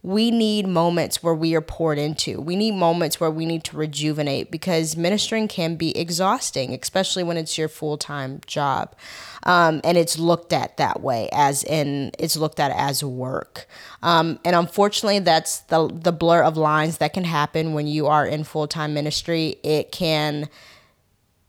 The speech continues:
like, ministering to people can be, it can become work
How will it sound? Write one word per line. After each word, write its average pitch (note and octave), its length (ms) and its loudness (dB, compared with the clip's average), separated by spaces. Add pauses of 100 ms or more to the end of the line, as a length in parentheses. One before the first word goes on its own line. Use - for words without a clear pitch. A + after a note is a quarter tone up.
(180)
like, D#3+ 180 0
ministering G3 540 4
to - 200 -8
people E3+ 280 -2
can D#3+ 260 -2
be, D#3+ 520 -2 (200)
it - 120 0
can F#3+ 200 2
become D3+ 720 0 (160)
work D3+ 760 2